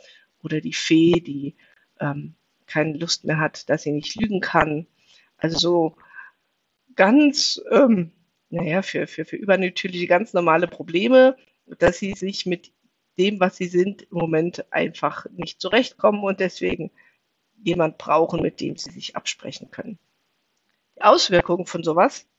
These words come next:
sind dann meistens nur etwas dramatischer, denn natürlich ist nicht alles in der übernatürlichen Welt Friede, Freude, Eierkuchen. Und so wurde aus meiner Seelsorgerin plötzlich Detektivin,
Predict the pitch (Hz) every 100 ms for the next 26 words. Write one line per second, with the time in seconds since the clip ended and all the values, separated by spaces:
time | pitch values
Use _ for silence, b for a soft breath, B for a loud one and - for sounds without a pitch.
0 | _ _ _ _ _ _ _ _ - -
1 | 208 226 202 190 175 220 - 240 - 214
2 | 165 - 185 - - 139 160 214 233 -
3 | 214 B B B - 180 160 - 165 202
4 | 208 - - - 190 - - 160 175 175
5 | 160 151 170 165 151 147 - 180 160 147
6 | 156 165 - - 196 - - - - 170
7 | 233 - 220 208 - B B B - 208
8 | 202 214 226 - 175 - 160 160 160 170
9 | 208 214 202 180 180 180 175 185 b b
10 | _ - 165 - - 160 - - 190 190
11 | - 233 226 202 196 196 196